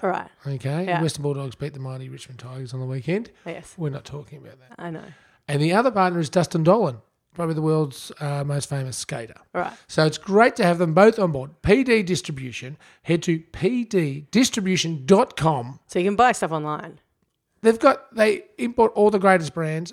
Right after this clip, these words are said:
Speaker 2: They have their own brands.
Speaker 1: Right.
Speaker 2: And if you like skating, if you've got a kid out there
Speaker 1: Yeah.
Speaker 2: you, that, uh, you wanna appear a little bit, uh, to use Lauren's word, cool.
Speaker 1: Genuinely cool.
Speaker 2: Genu-, <laughs> oh, they're actually quite genuinely cool, aren't they? Thank you. That's Fran Kelly talking about skating over there.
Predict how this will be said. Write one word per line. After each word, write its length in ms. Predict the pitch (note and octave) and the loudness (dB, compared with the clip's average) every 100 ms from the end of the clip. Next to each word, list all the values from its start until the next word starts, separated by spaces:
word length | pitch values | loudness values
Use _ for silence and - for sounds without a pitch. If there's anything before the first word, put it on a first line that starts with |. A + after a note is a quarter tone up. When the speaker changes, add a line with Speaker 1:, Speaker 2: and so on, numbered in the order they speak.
| - | -8
Speaker 2:
They 100 | E3 | -2
have 140 | D3 | 0
their 140 | D3+ D3+ | 2 2
own 160 | F#3 G3 | 2 2
brands. 540 | G3 F#3+ G3 G3+ - - | 2 2 0 -4 -12 -8
Speaker 1:
Right. 240 | G3 A#3 D4+ _ _ G3+ | -8 -8 -14 _ _ -8
Speaker 2:
And 100 | G3+ | -6
if 100 | G#3 | -6
you 40 | |
like 200 | A3+ B3 | -8 -8
skating, 500 | - F#3 F3+ F3+ C3+ - | -6 -4 -4 -4 -8 -12
if 100 | C3 | -8
you've 100 | E3+ | -6
got 80 | E3+ | -6
a 40 | |
kid 240 | - F3 F#3 | -6 -4 -2
out 140 | F#3 | -2
there 240 | F#3 A#3+ B3 | -4 -8 -10
Speaker 1:
Yeah. 160 | F#3+ F3+ | -8 -6
Speaker 2:
you, 60 | F#3 _ _ _ _ _ | -6 _ _ _ _ _
that, 220 | E3+ D#3+ | -6 -4
uh, 200 | F3 E3 E3 - | -4 -4 -6 -6
you 140 | F3 | -2
wanna 200 | E3+ F3 E3+ E3 | 0 0 -4 -8
appear 320 | D3+ C#3+ D#3+ | -12 -8 -6
a 60 | E3 | -4
little 180 | E3 D#3+ | -4 -2
bit, 300 | D#3+ D#3+ F3 | -2 -2 -4
uh, 280 | D#3 D3+ A#2+ _ - _ | -2 -4 -8 _ -20 _
to 140 | - | -4
use 180 | D#3 D3 | -2 0
Lauren's 360 | D#3 D3+ D3 D3+ | -2 -2 -4 -4
word, 280 | D#3 E3 - _ _ | -4 -4 -6 _ _
cool. 160 | - E3+ | 2 8
Speaker 1:
Genuinely 600 | E3 F#3+ G#3 - F3+ E3+ | 10 10 6 4 0 -2
cool. 400 | - F3+ G3 B3 | -4 -4 -4 -4
Speaker 2:
Genu-, 300 | F3+ G3+ C4+ - - - | 8 10 10 2 -8 -16
<laughs> 300 | - - _ | -20 -20 _
oh, 160 | C#4 D4 | 2 4
they're 260 | D4 B2 A#2+ | 0 0 0
actually 180 | D4 C#3+ | 0 0
quite 240 | B3+ E3+ | 2 2
genuinely 480 | - B3+ C#4 C#4 D4+ | 4 4 4 4 2
cool, 600 | D4+ B3+ F#4+ F4+ B3+ F3 | 2 8 10 12 10 8
aren't 260 | E3 C#4 A3+ | 6 6 4
they? 200 | E3 B2+ - _ | 0 -2 -12 _
Thank 220 | G3+ A3 | -2 0
you. 240 | G#3+ F3 | 0 -2
That's 220 | F3+ F3+ - | -2 -6 -4
Fran 300 | G#3+ G3+ F#3 | 0 0 0
Kelly 280 | E3 G3 F#3+ | 0 0 2
talking 260 | E3 F#3 | 4 4
about 220 | F#3 F#3 - | 4 0 0
skating 440 | - F#3+ G3+ F#3 | 0 0 2 0
over 240 | F3 E3+ | -2 -2
there. 260 | D#3+ E3+ | -2 -4